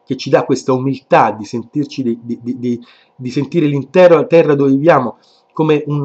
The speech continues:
un puntino di polvere immenso, un grande universo. Cioè, il passo successivo, che è quello di superare questa dimensione e sentirsi partecipe di questa enormità, di questa, de-, de-, di questo Dharma, di questo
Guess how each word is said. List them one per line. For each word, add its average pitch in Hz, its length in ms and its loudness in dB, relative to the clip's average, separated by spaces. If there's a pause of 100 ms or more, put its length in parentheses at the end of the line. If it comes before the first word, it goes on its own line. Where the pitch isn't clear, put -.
un 147 220 -4
puntino 156 380 -4
di 135 120 -2
polvere 139 400 2
immenso, 135 640 -4
un 127 300 -8
grande 139 280 -4
universo. 127 440 -2
Cioè, 131 180 -2 (360)
il 139 200 -8
passo - 340 -2
successivo, 147 560 -6
che 117 80 -4
è 117 40 -8
quello 151 200 -2
di 127 120 -6
superare 147 560 -2
questa 131 240 -6
dimensione 127 600 -10 (460)
e 151 120 -4
sentirsi 147 800 -6
partecipe 117 920 -4
di 101 120 -12
questa 123 440 -6 (160)
enormità, 110 920 -4
di 107 120 -10
questa, 120 460 -6 (340)
de-, 127 240 0
de-, 123 180 -4
di 117 100 -12
questo 131 380 -4
Dharma, 117 480 -2
di 113 100 -12
questo - 420 -4